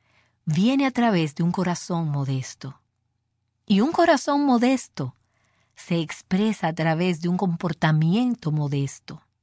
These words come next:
vestimenta modesta, reacciones modestas y actitudes modestas. Y he estado estudiando esta palabra, modestia.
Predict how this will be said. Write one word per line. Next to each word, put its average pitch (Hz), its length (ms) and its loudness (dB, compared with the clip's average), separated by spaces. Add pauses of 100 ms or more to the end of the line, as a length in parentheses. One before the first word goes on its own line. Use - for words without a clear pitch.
(640)
vestimenta 160 1040 0
modesta, 156 600 -2
reacciones 196 880 0
modestas 156 760 -6 (540)
y 170 120 -2
actitudes 156 1000 -4
modestas. 143 800 -8 (1000)
Y 220 80 2
he 359 80 2
estado 339 280 4
estudiando 240 640 2
esta 226 260 2
palabra, 147 560 2
modestia. 151 1040 -2